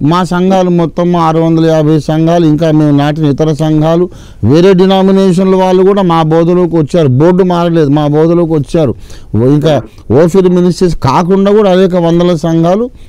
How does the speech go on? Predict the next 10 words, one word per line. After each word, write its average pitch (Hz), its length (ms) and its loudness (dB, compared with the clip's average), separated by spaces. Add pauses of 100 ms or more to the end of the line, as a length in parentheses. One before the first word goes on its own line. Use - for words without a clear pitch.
(160)
ప్రతి 170 260 0
ఆదివారం 165 540 0
ప్రభురాత్రి 143 560 -2
భోజనం 139 420 0
ఆచరిస్తున్నారు. 104 1120 -2 (640)
మరి 190 160 2
కొంతమంది 196 600 0
ఏమో, 196 560 2 (500)
మరి 175 200 2
even 240 480 4